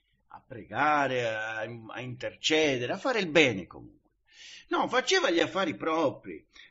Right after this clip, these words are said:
percuoteva, discuteva, litigava, in quel, nel giorno del digiuno, in quel giorno in cui affliggeva la sua anima, in, nel, in quel giorno in cui aveva deciso di far sentire la sua voce in alto.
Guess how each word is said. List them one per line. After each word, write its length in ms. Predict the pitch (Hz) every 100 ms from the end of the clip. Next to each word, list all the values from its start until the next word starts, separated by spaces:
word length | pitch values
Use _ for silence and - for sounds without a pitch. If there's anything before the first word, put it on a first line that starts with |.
| -
percuoteva, 960 | 294 - 226 220 - 202 214 180 175
discuteva, 880 | 180 269 - 226 151 185 208 190 180
litigava, 760 | 233 247 240 180 226 190 170
in 120 | 262 370
quel, 220 | 339 320
nel 220 | 339 330
giorno 380 | 311 359 370 254
del 180 | 214 180
digiuno, 720 | 160 131 196 240 170 113 120
in 160 | 294
quel 220 | 302 320 294
giorno 260 | 339 285
in 80 | 262
cui 220 | 202 240
affliggeva 600 | 196 - 214 190 302 233
la 120 | 202
sua 300 | 190 233 214
anima, 460 | 226 269 277 240 202 - - -
in, 160 | 240 247
nel, 260 | 247 262 -
in 160 | 240 208
quel 180 | 262 262
giorno 300 | 285 302 240
in 160 | 233
cui 240 | - 269 196
aveva 320 | 190 240 233
deciso 640 | 214 247 - 311 269 190
di 120 | 185 190
far 220 | 226 208
sentire 640 | - 247 220 196 320 226
la 100 | 202
sua 220 | 196 226
voce 400 | 208 262 294 240
in 160 | 214 226
alto. 640 | 214 160 107 - - -